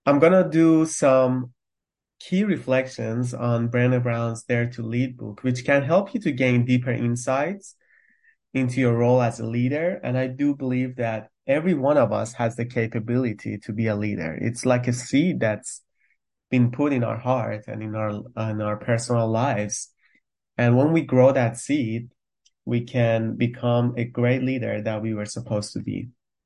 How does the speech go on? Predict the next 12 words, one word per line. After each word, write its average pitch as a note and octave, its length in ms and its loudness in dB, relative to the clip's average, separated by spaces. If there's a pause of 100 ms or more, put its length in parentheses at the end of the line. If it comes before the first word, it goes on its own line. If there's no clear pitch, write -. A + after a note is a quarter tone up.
(460)
So C3 240 4
more C#3 220 6
than D3 180 6
anything, B2 760 2 (720)
leadership B2 640 2
is A2 200 -6
about A2 320 -2
self-discovery. A2 920 -2
And G#2+ 220 -2
when A#2 180 2
we A#2 100 0
lead, B2+ 500 0